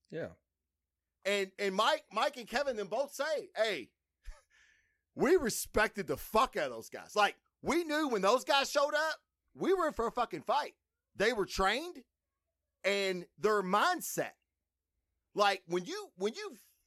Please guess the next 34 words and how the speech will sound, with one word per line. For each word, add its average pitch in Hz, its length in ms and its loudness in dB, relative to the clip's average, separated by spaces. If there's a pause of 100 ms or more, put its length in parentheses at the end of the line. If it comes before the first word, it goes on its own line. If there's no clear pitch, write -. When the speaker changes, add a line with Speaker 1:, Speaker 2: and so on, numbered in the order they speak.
(100)
Speaker 2:
fight 277 220 0
an 165 120 -10 (100)
enemy 285 400 -4 (800)
that 190 300 2 (960)
they're 208 220 2 (120)
going 262 440 2
to 254 120 0
die, 190 400 0 (1700)
you 359 280 -4 (100)
wanna 339 200 4
fucking 240 400 -2
go 202 220 0
home. 311 340 -2 (580)
I 269 140 0
wanna 415 140 -2
go 349 100 2
home 247 140 0
Speaker 1:
Yeah. 240 60 -2
Speaker 2:
to - 40 -10
my 175 100 -4
wife. 294 400 -2
I 247 100 2
wanna 370 180 -2
go 294 80 2
home 240 160 -2
and 185 100 -6
pet 240 160 -6
my 175 80 0
fucking 175 380 -6
dog. 269 400 2
I 233 60 -2
wanna 202 160 -2
see 196 180 -10
my 165 100 0